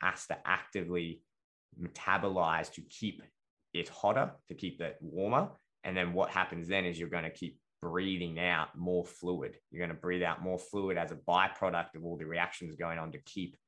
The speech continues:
your body warm. And so you're likely going to lose more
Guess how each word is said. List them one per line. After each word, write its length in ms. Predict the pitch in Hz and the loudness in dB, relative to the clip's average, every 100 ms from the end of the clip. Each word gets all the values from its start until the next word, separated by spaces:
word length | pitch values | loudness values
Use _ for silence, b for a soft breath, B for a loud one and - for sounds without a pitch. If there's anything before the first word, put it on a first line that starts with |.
| _ _ | _ _
your 140 | 92 | -2
body 280 | 85 87 82 | 2 2 2
warm. 560 | 76 78 90 117 139 147 | -4 0 2 2 0 -6
And 100 | 82 | -10
so 120 | 82 85 | -6 -4
you're 180 | 80 | -4
likely 500 | 78 78 82 - 85 | -4 0 0 0 -6
going 240 | 85 85 80 | -4 -4 -4
to 60 | |
lose 320 | 82 82 82 82 | -6 -6 -6 -4
more 240 | 85 | -4